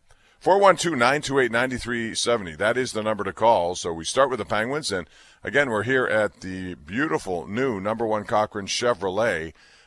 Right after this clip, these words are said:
Uh, it's in Cranberry, right off the Evans City exit. You get off the exit, you make a left at the light, make another left, and you're,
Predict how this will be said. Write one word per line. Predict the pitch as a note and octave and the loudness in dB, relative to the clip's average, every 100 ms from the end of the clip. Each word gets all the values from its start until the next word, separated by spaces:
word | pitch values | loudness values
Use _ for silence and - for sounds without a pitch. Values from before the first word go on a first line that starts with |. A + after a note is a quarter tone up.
| _ | _
Uh, | D#2+ D#2+ D#2 D#2 B1+ | -6 -4 -4 -4 -6
it's | F#2+ F2+ | -8 -8
in | G#2+ G#2 | -8 -6
Cranberry, | G2+ A#2+ D#3 F#2+ D#2 D#2+ | -2 0 0 -2 -4 -2
right | F#2+ C3 | 0 2
off | D3+ | 2
the | B2 | 0
Evans | A#2 A#2 A2+ | 0 0 -2
City | A#2 G#2 F#2 | -2 -2 -2
exit. | G#2 - C3 - - | -2 -2 -2 -4 -10
You | |
get | F2+ G#2+ | -4 -2
off | A2 | -2
the | F#2+ A2+ | -2 0
exit, | C#3 - A#2+ - | 0 0 -4 -6
you | |
make | G2 A#2 - | -6 -6 -6
a | |
left | G2 A#2+ A#2+ G#2 | -2 -2 -2 -6
at | |
the | F#2+ | -6
light, | F#2+ C3+ D3 - - - - _ _ - | 2 2 2 -2 -10 -12 -14 _ _ -10
make | F2+ | -6
another | G#2 C3 C#3 | -2 0 2
left, | C3 C#3 - | 4 4 2
and | G#2 G2+ | -4 -4
you're, | G2 | -4